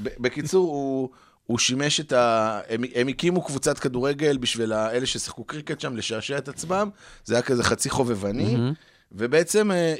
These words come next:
Speaker 1: בקריסטל פלאס עצמו, ב-, בארמון הזכוכית שנבנה,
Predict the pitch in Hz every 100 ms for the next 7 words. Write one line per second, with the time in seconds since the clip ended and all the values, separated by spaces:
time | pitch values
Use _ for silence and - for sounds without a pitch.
0 | 135 131 123 110 101 175 185 185 147 185
1 | 170 151 - 190 254 294 - _ _ _
2 | _ - 110 107 110 107 107 120 147 160
3 | - 135 139 147 135 147 226